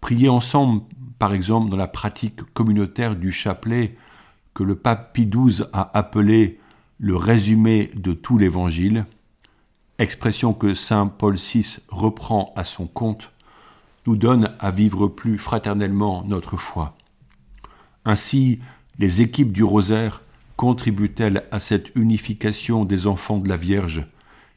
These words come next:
et donc à la communion dans l'Église. En ce début d'année deux mille vingt-trois, pourquoi ne pas rejoindre une de ces équipes ou constituer dans votre village une équipe de fidèles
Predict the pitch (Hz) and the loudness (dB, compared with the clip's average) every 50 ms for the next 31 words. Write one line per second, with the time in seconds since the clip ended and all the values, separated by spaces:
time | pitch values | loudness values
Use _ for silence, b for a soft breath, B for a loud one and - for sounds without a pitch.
0 | b b - 117 104 95 110 110 101 107 - - - 104 101 98 95 - - 110 | b b -4 -2 0 2 2 0 0 -2 -6 -6 -4 -2 -2 -2 -2 0 0 2
1 | 104 101 101 98 101 101 98 87 90 90 90 87 82 76 82 85 85 82 80 80 | 2 4 4 4 2 2 0 0 -2 -2 -2 -2 -2 -4 -4 -4 -4 -4 -6 -10
2 | - - _ _ _ _ _ _ _ _ _ _ _ _ _ _ _ _ _ - | -14 -18 _ _ _ _ _ _ _ _ _ _ _ _ _ _ _ _ _ -10
3 | 107 - - 113 101 101 104 101 110 104 101 110 110 107 101 101 B B B B | -8 -2 -2 2 2 4 4 4 4 4 6 6 4 4 4 0 B B B B
4 | B B - - 107 110 107 92 95 98 95 95 - - - 107 113 117 113 - | B B -2 2 4 4 4 4 2 0 0 -2 -4 -4 -2 -2 -2 -2 -4 -10
5 | b b b b b b b b b _ _ _ - 104 - - 123 117 110 104 | b b b b b b b b b _ _ _ -8 -8 -4 -2 0 2 2 2
6 | 92 - 104 95 101 101 90 90 101 104 101 90 - - - 117 101 92 95 98 | 2 0 0 2 2 2 2 2 2 2 2 2 0 0 2 2 2 2 2 0
7 | 95 - 110 98 85 101 95 - - - 101 - - - - - b b b b | 0 0 -2 0 0 0 -2 -2 -2 -4 -4 -4 -6 -12 -20 -20 b b b b
8 | b b b _ - 123 107 - 113 110 101 - - 110 - - - 113 104 87 | b b b _ -4 -4 -2 -2 -2 -2 -2 -2 -4 -6 -6 0 0 2 2 2
9 | 104 98 95 90 101 92 - - 101 87 95 90 92 95 107 107 87 85 80 - | 0 0 0 0 -2 -2 -2 -4 -4 -2 0 0 0 0 0 0 -2 -4 -6 -10
10 | b b b b b b b b b b b _ _ 120 107 104 107 101 - - | b b b b b b b b b b b _ _ 2 4 4 4 2 0 -2
11 | 110 98 92 95 92 - - 101 92 92 87 87 90 - - | -2 -2 -2 -4 -4 -4 -6 -4 -2 0 0 0 0 -2 -6